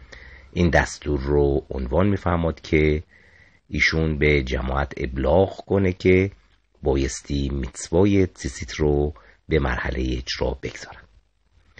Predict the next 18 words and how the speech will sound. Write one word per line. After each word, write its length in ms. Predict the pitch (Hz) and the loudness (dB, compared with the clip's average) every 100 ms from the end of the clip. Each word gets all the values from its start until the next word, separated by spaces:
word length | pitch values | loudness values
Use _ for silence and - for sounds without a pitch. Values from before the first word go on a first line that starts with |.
| - - - _ _ | -20 -20 -20 _ _
سوالی 480 | - - 98 131 160 | -4 6 8 8 4
که 320 | 135 123 117 | 4 4 4
اینجا 300 | - 78 82 | 0 0 4
مطرح 460 | 95 71 65 69 69 | 4 2 -2 -4 -2
هست 180 | 76 - | -4 -2
اینه 200 | 85 71 | -2 -2
که 380 | - 69 69 67 | -2 -2 0 -2
ما 140 | 78 | 0
می‌دونیم 540 | 90 101 95 85 80 82 _ _ - - - - - _ - | 0 2 4 4 2 -2 _ _ -20 -20 -20 -20 -20 _ 2
در 140 | 80 | 4
حقیقت 640 | 78 80 95 113 - - - _ _ _ _ _ _ _ _ _ _ _ - | 4 2 4 4 0 -16 -20 _ _ _ _ _ _ _ _ _ _ _ -8
تیسیتی 540 | - 87 - 165 - | -2 -2 2 0 2
که 160 | - 113 | 2 4
ما 340 | 98 92 87 - - - _ _ _ _ - | 6 6 4 -2 -18 -20 _ _ _ _ -8
به 200 | 80 90 | 2 2
این 220 | 113 101 - - | 4 2 2 4
اسم 420 | 113 95 - 80 | 4 4 2 -2
می‌شناسیم 920 | 73 69 - 69 - 101 107 117 127 | 0 -2 -2 -4 -4 0 0 0 -6